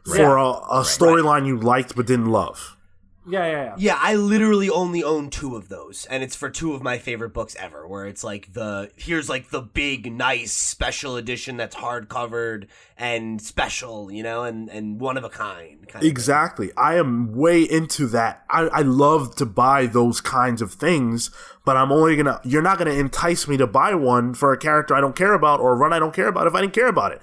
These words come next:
Speaker 1: I'm gonna buy it because I already read it <laughs> and because I liked it,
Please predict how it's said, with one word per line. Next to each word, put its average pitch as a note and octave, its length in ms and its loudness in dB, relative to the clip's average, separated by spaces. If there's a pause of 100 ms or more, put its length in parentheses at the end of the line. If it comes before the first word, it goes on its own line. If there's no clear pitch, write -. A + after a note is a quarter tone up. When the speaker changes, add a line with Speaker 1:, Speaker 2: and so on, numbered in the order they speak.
(180)
Speaker 1:
I'm C#3 160 0
gonna F#3 180 4
buy D3 360 2
it A#3+ 220 2
because C#3+ 280 0
I B2 120 4
already F3+ 340 4
read G#2 260 0
it C#3+ 160 0 (100)
<laughs> - 100 -16
and F#3+ 140 2
because D3 240 0
I D#3+ 120 4
liked C#3 420 0
it, B2+ 180 2